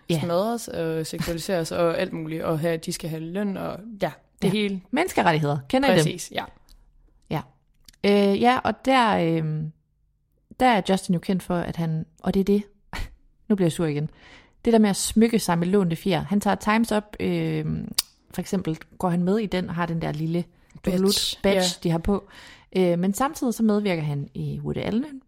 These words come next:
Speaker 1: Woody Allen-film i samme
Speaker 2: Mhm.
Speaker 1: periode, og udtaler, hold nu fast, at, øh, at altså, det skal han ikke, det er ikke hans opgave at gå ind i de der pædofilianklager, fordi
Speaker 2: Ja.
Speaker 1: at det er, altså det, det tænker han ikke noget om.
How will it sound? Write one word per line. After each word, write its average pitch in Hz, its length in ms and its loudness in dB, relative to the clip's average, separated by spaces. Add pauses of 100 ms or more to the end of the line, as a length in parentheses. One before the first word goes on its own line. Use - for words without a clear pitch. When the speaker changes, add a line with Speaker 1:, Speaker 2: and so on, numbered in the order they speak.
(140)
Speaker 1:
Woody 175 300 -2
Allen-film 226 580 -4
i - 40 -8
samme 190 260 0
Speaker 2:
Mhm. 170 60 -2
Speaker 1:
periode, 202 360 -2 (200)
og 294 280 -2
udtaler, 226 440 -2
hold 214 160 0
nu 202 80 0
fast, 190 320 -8 (500)
at, 208 260 -2
øh, 165 320 -4 (100)
at - 240 -10
altså, 160 220 -8 (200)
det 170 100 -4
skal - 200 -10
han 151 140 -4
ikke, 156 120 -6 (100)
det 165 60 -4
er - 20 -2
ikke 165 140 -10
hans 170 180 -6
opgave 165 520 -6
at - 60 -10
gå 190 80 -6
ind 175 140 -2
i 170 40 -6
de 170 120 -10
der 170 140 -6
pædofilianklager, 180 1040 -6
fordi 170 120 -8
Speaker 2:
Ja. 170 60 -4 (100)
Speaker 1:
at 170 80 -8 (100)
det 170 160 -4
er, 160 200 -6 (720)
altså - 140 -12 (100)
det, 147 80 -10 (260)
det 160 160 -8
tænker 170 240 -6
han 160 140 -4
ikke 165 140 -8 (120)
noget 175 220 -4
om. 175 100 -10